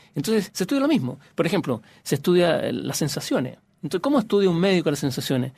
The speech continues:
Transmisión, eh, aferente, transmisión vía me-, vía me-, vía de la, de la médula, eh, centro cerebral.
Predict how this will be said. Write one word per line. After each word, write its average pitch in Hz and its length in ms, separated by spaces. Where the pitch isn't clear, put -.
Transmisión, 175 840
eh, - 140
aferente, 175 800
transmisión 160 380
vía 156 200
me-, 151 180
vía 156 480
me-, 156 260
vía 156 520
de - 840
la, - 80
de - 300
la 139 180
médula, 170 480
eh, - 320
centro 156 300
cerebral. 180 580